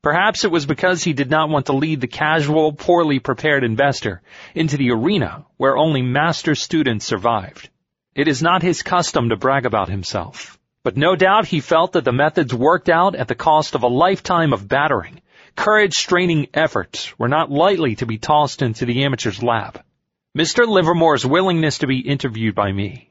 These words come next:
and to be quoted has been in part influenced by the work I have done in the past in shedding light on Wall Street's ways, Wall Street's men, their theories and methods, in real educational work,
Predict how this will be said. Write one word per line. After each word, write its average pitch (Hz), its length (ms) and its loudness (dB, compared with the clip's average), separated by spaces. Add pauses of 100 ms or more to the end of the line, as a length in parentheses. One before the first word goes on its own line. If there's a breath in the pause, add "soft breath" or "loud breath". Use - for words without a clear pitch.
and 127 220 -2
to 135 80 -6
be 120 100 -2
quoted 165 560 0 (340 soft breath)
has 123 160 -2
been 208 180 2
in 247 140 2
part 175 280 2
influenced 170 680 0
by 147 100 2
the 120 100 0
work 151 320 2
I 135 140 0
have 117 100 -2
done 135 200 0
in 123 80 -2
the 104 80 -4
past 135 500 -2
in 107 140 -2
shedding 143 360 0
light 131 380 2
on 104 160 0
Wall 143 220 4
Street's 127 360 -4
ways, - 720 -2
Wall 151 200 4
Street's 156 360 -4
men, 123 380 -2 (240)
their 127 140 2
theories 143 580 0
and 117 120 0
methods, 123 640 -4 (240)
in 135 160 0
real 202 300 4
educational 160 760 0
work, 127 360 0